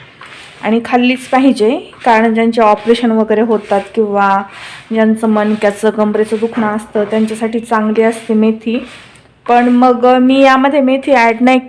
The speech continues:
करणार आहे, कारण उपवासासाठी ती चालणार नाही, बाकी हे पदार्थ चालतात, म्हणून मग मेथी इथे मी वापरत नाही आहे.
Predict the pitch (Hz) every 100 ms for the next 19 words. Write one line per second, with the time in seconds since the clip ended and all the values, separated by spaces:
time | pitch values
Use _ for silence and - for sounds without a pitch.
0 | - 247 240 247 247 202 262 - - 247
1 | 240 247 240 277 277 277 269 262 240 240
2 | 240 240 233 247 247 240 254 403 - _
3 | _ - - - - - 240 240 240 254
4 | 254 247 233 240 262 240 220 226 214 220
5 | 226 269 - - - - - - - -
6 | - - 233 240 240 240 240 247 247 247
7 | 233 247 233 233 226 233 226 220 226 240
8 | 226 226 -